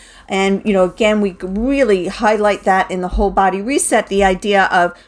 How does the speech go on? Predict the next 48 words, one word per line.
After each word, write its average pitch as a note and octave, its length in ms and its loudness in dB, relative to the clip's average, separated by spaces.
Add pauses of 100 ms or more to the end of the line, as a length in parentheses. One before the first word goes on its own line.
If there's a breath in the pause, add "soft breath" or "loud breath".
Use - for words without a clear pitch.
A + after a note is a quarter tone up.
(120)
twenty-five C#4 640 0
grams A#3 340 0
of A#3 140 -8
protein G3+ 500 -2
at D#3+ 180 -2
breakfast, F#3+ 480 -2
where G#3 80 -2
most G#3+ 300 2
people A3+ 300 0
will G3+ 120 0
eat, F#3+ 160 -6
let's F3+ 200 -4
say, F#3 160 0
a - 20 0
bowl F#3+ 560 2 (240 loud breath)
of E3+ 100 -4
cereal G3+ 560 2
or D#3+ 260 2
a E3 40 0
bowl F#3 300 2
of F3+ 140 -6
oatmeal G#3+ 340 0
and F3 100 -4
think, G3 160 -2
"Okay, F#3+ 240 0
that's F3 320 0
healthy." C4 380 2
And F#3 120 -8
it, G3 220 0
it G#3 160 0
can B3+ 140 -4
be A#3 100 -2
nutritious, A3+ 540 -4
but G#3 160 0
it's G#3 180 -4
not G#3 320 2
enough F#3 260 -4
protein. F3+ 400 -4
Or F3+ 120 0
they F3+ 140 2
eat G3+ 180 -2
an F#3+ 180 -4
egg G3 300 2
or F3 140 0
a E3+ 40 0
small G3 400 -2
little F#3 320 -2
yogurt. F#3 560 0